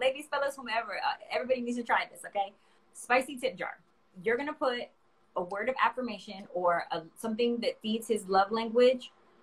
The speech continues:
and to make sure that he does this for you as well. You're gonna put affirmation in there, something that they did great, amazing that week that you really appreciate. Then you're gonna put a new, sexy, spicy,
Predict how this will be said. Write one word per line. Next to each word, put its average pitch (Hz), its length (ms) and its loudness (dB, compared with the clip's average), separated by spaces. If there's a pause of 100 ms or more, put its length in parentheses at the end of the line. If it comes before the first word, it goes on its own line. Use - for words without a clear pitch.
and 190 380 -2
to - 140 -12
make 220 160 4
sure 269 160 4
that 214 120 4
he 226 120 -2
does 220 200 4
this 214 140 -4
for 233 100 2
you 208 200 0
as 226 120 2
well. 170 240 6
You're 165 80 -2
gonna 180 140 -6
put - 180 -4
affirmation 208 540 4
in 147 80 -18
there, 139 100 -14
something 233 380 -6
that 190 160 2 (180)
they 196 160 0
did 220 240 -2
great, 190 420 -2
amazing 190 640 -8
that 170 220 -2
week 175 180 -16
that 120 120 -8
you 175 100 -14
really 160 220 0
appreciate. 156 520 -12 (580)
Then 214 140 8
you're 262 80 12
gonna 269 180 2
put 247 280 2 (580)
a 185 80 0
new, 247 600 0 (280)
sexy, 254 1040 -2
spicy, 226 840 0